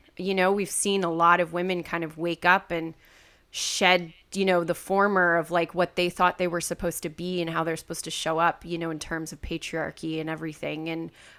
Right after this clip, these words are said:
I just kind of more or less was like, "What do I have to lose? Like, if I'm only gonna live whatever you believe in this incarnation once, like, fuck it. Like, I am just gonna be balls to the wall, and I'm, I'm not gonna care."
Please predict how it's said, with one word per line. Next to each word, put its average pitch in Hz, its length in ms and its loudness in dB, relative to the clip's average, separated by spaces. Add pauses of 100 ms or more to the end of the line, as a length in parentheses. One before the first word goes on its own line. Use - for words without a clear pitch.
I 175 120 6
just 180 320 0
kind 233 200 4
of 226 320 0 (320)
more 233 220 4
or 247 60 4
less 240 260 4
was 240 220 -4
like, 226 420 0 (140)
"What 233 100 0
do 330 80 4
I 339 60 4
have 370 180 6
to 359 100 0
lose? 220 520 0
Like, 185 320 0
if 196 100 0
I'm 233 180 6
only 285 200 2
gonna 254 180 2
live 208 300 2
whatever 190 300 4
you 180 120 0
believe 175 480 0
in 170 100 0
this 175 200 -2
incarnation 170 680 -2
once, 196 440 0
like, 175 240 -2
fuck - 540 -2
it. - 180 -2 (160)
Like, 180 220 -2 (100)
I 220 420 6
am 202 200 -2
just 175 360 -2
gonna 180 220 -2
be 170 160 -6
balls 170 440 2
to - 120 -6
the 185 120 -2
wall, 165 460 0 (380)
and 202 160 8
I'm, 180 220 6
I'm 185 160 2
not 185 240 6
gonna 170 200 -4
care." - 340 -6